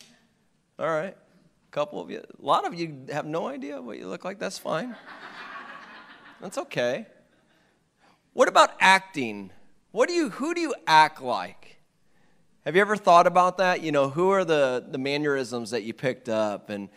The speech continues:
so even if you don't know your parents and you're brought up with some guardians, you'll find yourself actually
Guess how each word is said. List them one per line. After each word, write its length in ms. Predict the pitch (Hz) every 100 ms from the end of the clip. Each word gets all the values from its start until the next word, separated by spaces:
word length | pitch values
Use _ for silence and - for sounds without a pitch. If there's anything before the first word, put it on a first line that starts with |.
| - -
so 160 | - 202
even 300 | 202 226 226
if 120 | 202
you 120 | 196
don't 260 | 170 196 175
know 220 | 165 165
your 180 | 196 165
parents 500 | 143 147 180 156 123
and 80 | 131
you're 120 | 131
brought 320 | 113 151 156
up 260 | 147 156 135
with 160 | 127
some 160 | 120 117
guardians, 420 | 127 156 147 120
you'll 120 | 143
find 440 | - - 254 294 170
yourself 520 | 131 - 131 117 113
actually 460 | - 156 - 190